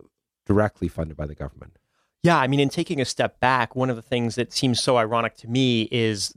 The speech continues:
Speaker 2: that the, the calls today for small government are made on sort of originalist grounds. That
Speaker 1: That's right. Yeah, I mean, so, so I mean, and, and that's, I mean, in a sense, the, the, the, the central argument of, of my book, The Heart of the Declaration,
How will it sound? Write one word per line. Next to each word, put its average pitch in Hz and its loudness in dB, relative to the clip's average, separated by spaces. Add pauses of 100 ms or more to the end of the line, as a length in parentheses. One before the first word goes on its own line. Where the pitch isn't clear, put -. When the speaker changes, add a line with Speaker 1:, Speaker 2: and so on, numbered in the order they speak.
Speaker 2:
that 113 0 (220)
the, 113 0
the 131 -4
calls 135 2
today 127 2
for - -8
small 117 0
government 117 0
are 117 2
made 127 2
on 110 0
sort 120 -4
of 107 -6
originalist 117 0
grounds. - -2 (100)
That 117 -14 (640)
Speaker 1:
That's 143 0
right. 101 -4 (220)
Yeah, 190 4 (180)
I 196 2
mean, 214 0
so, 185 0
so 196 4
I 170 2
mean, 180 2
and, 185 0
and 180 0
that's, 196 -2
I 147 -4
mean, 156 0
in 160 2
a 147 0
sense, 135 -2
the, 143 4
the, 127 -2
the, 156 0
the 156 0
central 196 -2
argument 110 -2
of, 101 0
of 98 -2
my 101 -2
book, 104 -4
The 107 -2
Heart 107 -2
of 101 -4
the 107 -2
Declaration, 120 -4